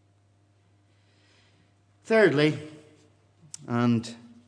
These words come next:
quite substantially for our consideration tonight, we will worship.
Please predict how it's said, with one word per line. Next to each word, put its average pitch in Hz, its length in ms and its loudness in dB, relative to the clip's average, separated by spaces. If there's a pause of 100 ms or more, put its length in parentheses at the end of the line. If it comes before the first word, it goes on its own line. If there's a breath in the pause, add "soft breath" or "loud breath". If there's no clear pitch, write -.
(120)
quite 147 300 0
substantially 127 960 0
for 110 340 -6
our 113 140 -4
consideration 113 880 -6
tonight, 110 320 -6
we 120 100 -2
will 107 180 -2
worship. 120 560 -4